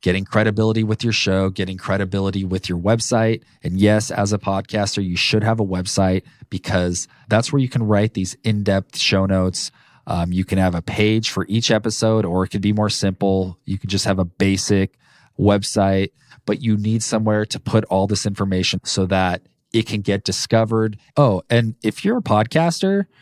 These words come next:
that has a video strategy and you post, uh, video on YouTube, this is even better because, like, if you type something into Google right now, "How to bake a chocolate cake, chocolate cake"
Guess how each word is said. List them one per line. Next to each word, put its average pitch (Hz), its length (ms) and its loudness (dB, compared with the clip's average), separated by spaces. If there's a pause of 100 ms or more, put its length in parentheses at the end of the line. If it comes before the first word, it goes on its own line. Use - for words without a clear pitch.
(260)
that 101 240 -2
has 110 220 2
a 101 60 2
video 104 280 0
strategy 131 680 0
and 95 160 -4
you 98 80 -6
post, 113 320 0 (200)
uh, 95 360 2
video 113 320 2
on 95 200 -2
YouTube, 131 480 0
this 117 300 0
is 135 140 2
even 139 180 0
better 104 340 0
because, 104 520 0 (320)
like, 98 160 0
if 92 100 -2
you 151 80 6
type 120 240 0
something 139 300 -2
into 120 320 -2
Google 98 260 2
right 95 220 0
now, 95 300 2 (640)
"How 110 380 2
to 101 300 -2 (160)
bake 98 360 0
a 92 200 -2
chocolate - 1400 -4
cake, - 460 -4
chocolate - 1800 -6
cake" 95 400 2